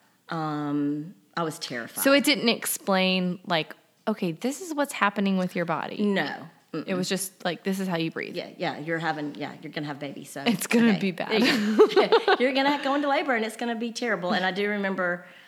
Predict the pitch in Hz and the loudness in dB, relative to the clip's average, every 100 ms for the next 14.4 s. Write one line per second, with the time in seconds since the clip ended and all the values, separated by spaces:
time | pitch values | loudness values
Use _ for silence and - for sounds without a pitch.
0 | - - - 175 175 170 170 - - 175 | -20 -14 -6 -2 -2 -2 -4 -8 -10 -4
1 | 175 165 160 160 156 156 160 151 - 170 | 0 2 0 -2 -4 -4 -6 -10 -6 -4
2 | 185 185 170 170 170 - _ _ _ - | -4 -2 -2 -4 -8 -10 _ _ _ -6
3 | 180 175 175 170 147 - 160 - - 165 | -2 0 -2 -6 -4 -4 -8 -12 -8 -8
4 | - 160 151 151 151 160 - _ _ - | -6 -6 -4 -6 -6 -10 -14 _ _ -8
5 | 175 196 170 - - 165 - 143 113 131 | -2 0 0 -4 -10 -12 -8 -6 -4 -6
6 | - - - 170 - 165 160 156 147 143 | -8 -14 -8 -8 -6 -6 -4 -6 -6 -8
7 | 139 151 - - - - 170 165 165 165 | -10 -14 -16 -20 -14 -4 -2 -2 0 0
8 | 160 170 165 - 180 180 190 196 196 196 | -2 -2 -4 -4 -4 2 4 6 8 10
9 | 190 170 - 202 180 165 165 160 147 135 | 10 6 6 8 8 6 6 6 2 -2
10 | 139 - - 135 135 135 123 143 147 143 | -8 -8 -10 -8 -10 -10 -10 -8 -6 -6
11 | 143 143 - - - 415 453 - - 220 | -8 -12 -18 -6 -2 0 0 0 0 -2
12 | 226 - 190 175 170 165 160 160 165 170 | -2 -2 -2 0 -4 -2 -2 -2 -4 -4
13 | - 180 175 170 160 156 151 175 349 - | -4 -4 -4 -4 -4 -4 -2 -2 -4 -4
14 | 180 175 208 | -4 -2 -4